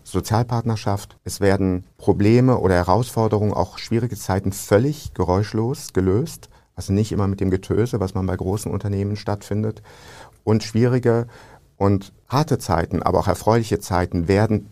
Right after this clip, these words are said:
zwischen der Inhaberfamilie und der Belegschaft in einer ganz anderen Form geteilt und miteinander erlebt. Und das schafft Glaubwürdigkeit. Und diese Glaubwürdigkeit, die diese Familienunternehmen haben, wird übertragen auf Unternehmertum.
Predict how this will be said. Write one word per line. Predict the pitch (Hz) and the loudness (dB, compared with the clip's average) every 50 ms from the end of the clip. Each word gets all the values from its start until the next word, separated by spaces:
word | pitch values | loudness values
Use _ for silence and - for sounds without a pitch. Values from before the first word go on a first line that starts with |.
| _ _ | _ _
zwischen | - - 101 95 101 | -6 -6 -4 -2 -2
der | - - | -2 0
Inhaberfamilie | 123 131 135 117 101 98 95 - 101 92 95 95 90 87 92 | 0 2 2 2 0 0 -2 -2 -2 -2 0 0 0 -2 -2
und | 90 90 | -2 -2
der | 87 | -2
Belegschaft | 90 98 90 98 110 117 120 - 104 95 - - | -2 0 0 0 0 0 -2 -4 -6 -6 -6 -4
in | 90 | -4
einer | 90 101 | -4 -2
ganz | - 87 101 101 - | -2 -2 -4 -4 -2
anderen | - 98 95 98 95 | -2 -2 -2 -2 -2
Form | - 98 92 92 | -2 -2 -2 -2
geteilt | 87 - - - - 104 101 117 127 - | -2 -4 -6 -4 -4 -4 -2 -2 -2 -4
und | - 90 90 | -4 -4 -2
miteinander | 92 92 95 95 95 90 - | -2 -2 -2 -2 -2 -4 -4
erlebt. | - 87 85 85 80 - - - - _ _ - - - - - | -4 -4 -4 -6 -6 -8 -12 -20 -20 _ _ -20 -20 -20 -10 -6
Und | - 95 92 | -2 0 0
das | 120 123 | 0 0
schafft | - 135 127 - - | 0 -2 -4 -4 -2
Glaubwürdigkeit. | - 110 113 113 113 95 92 - - - - - - - - - - - _ _ _ _ _ _ | 0 0 0 0 -2 -4 -6 -6 -8 -14 -16 -14 -12 -12 -12 -14 -18 -20 _ _ _ _ _ _
Und | - - | -10 -8
diese | 90 85 90 82 | -4 -2 -2 0
Glaubwürdigkeit, | 95 117 139 180 - - - 90 82 85 - - - 98 90 87 85 - - - _ _ _ _ - | 2 2 2 0 0 -2 -2 -2 -2 -4 -6 -8 -8 -6 -6 -6 -6 -8 -12 -18 _ _ _ _ -10
die | 95 | -8
diese | 80 85 90 82 87 | -6 -6 -6 -6 -6
Familienunternehmen | - - 101 107 120 123 104 92 101 104 95 95 90 90 90 90 | -6 -2 0 2 2 2 0 0 -2 -2 -2 -2 -2 -2 -4 -4
haben, | 110 117 113 107 117 - - - _ _ _ _ | -2 -2 -2 -4 -4 -8 -12 -14 _ _ _ _
wird | - 107 117 - - | -2 -2 0 0 -2
übertragen | - 87 92 - - - 90 92 98 104 110 117 123 123 - _ _ _ _ _ _ _ | -4 -4 -4 -4 -4 -2 0 0 0 0 -2 -4 -4 -6 -10 _ _ _ _ _ _ _
auf | - 87 92 98 - - - - | -6 -4 -4 -4 -6 -10 -10 -10
Unternehmertum. | - 82 92 90 90 90 87 85 82 - - 73 65 - | -6 -4 -4 -2 -2 -2 -4 -4 -6 -8 -10 -10 -10 -10